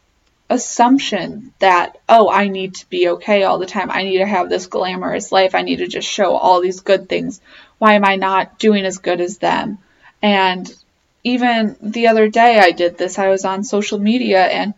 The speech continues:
I've been doing this podcast and I've been doing some art, and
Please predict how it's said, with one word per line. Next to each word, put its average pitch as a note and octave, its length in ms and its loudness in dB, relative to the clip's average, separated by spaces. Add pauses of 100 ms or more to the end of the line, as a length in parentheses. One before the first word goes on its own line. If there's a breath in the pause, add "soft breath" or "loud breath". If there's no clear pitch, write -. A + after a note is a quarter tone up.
(440 soft breath)
I've C4 180 4
been A#3 360 2 (120)
doing G#3+ 260 4
this G3 160 -6
podcast F#3 880 0
and F#3+ 220 -4
I've F#3 160 -6
been F#3 140 -4
doing F3 280 -4
some G3 300 -8
art, - 420 0 (440 soft breath)
and F#3+ 480 0